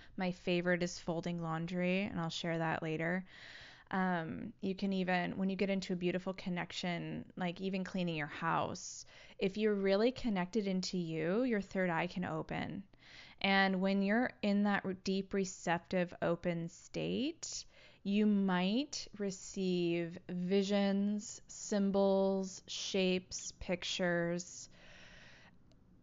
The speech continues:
beautiful, even, like, movie-like visions will come forward for you. These visions can be information for you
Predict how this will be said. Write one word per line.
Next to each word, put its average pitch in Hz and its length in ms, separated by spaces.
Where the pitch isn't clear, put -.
beautiful, 202 1200
even, 208 360
like, 190 140
movie-like 180 1400
visions 180 960
will 202 440
come 202 220
forward 175 480
for 185 180
you. 175 480
These 214 480
visions 202 680
can 190 380
be 180 680
information 233 840
for 277 200
you 269 400